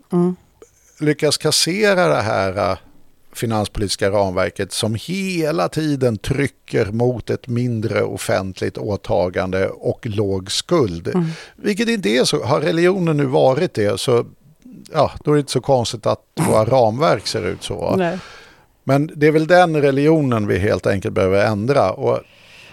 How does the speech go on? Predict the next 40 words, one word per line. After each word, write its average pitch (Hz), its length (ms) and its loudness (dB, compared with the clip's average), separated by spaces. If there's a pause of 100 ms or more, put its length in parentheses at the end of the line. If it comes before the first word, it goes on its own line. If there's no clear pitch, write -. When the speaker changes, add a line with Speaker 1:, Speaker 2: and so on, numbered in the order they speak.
(280)
Speaker 2:
och 135 120 -2
när 131 360 2
liksom 127 380 -2
de 127 160 0
här 127 300 0
kyrkorna 143 720 0
börjar 110 420 0
predika 98 600 -2
lite 98 280 -2
annorlunda 90 680 -4 (1300)
så 123 260 2
är - 0 -
Speaker 1:
Vilket 147 320 6
Speaker 2:
det 156 80 4
ju 143 80 4
Speaker 1:
de 302 100 6
Speaker 2:
en 285 60 4
Speaker 1:
ju 247 80 2
gör. 269 360 0
Speaker 2:
Vilket 151 320 2
de 120 180 2
gör. 101 180 2
Vilket 135 320 -2
gör 135 120 4
att 107 100 -4
det, 123 220 -2
vi 120 140 0
har 175 420 4
verkligen 120 400 0
en 95 100 -6
stor 101 260 -6
möjlighet 90 600 -6
nu. 92 220 -10 (140)
Speaker 1:
Ja. 175 260 2 (100)
Speaker 2:
Eh, 113 320 0 (300)
men 131 480 0 (800)
det 127 160 -2 (140)
är - 240 -6
helt 156 340 2
uppenbart 98 560 -4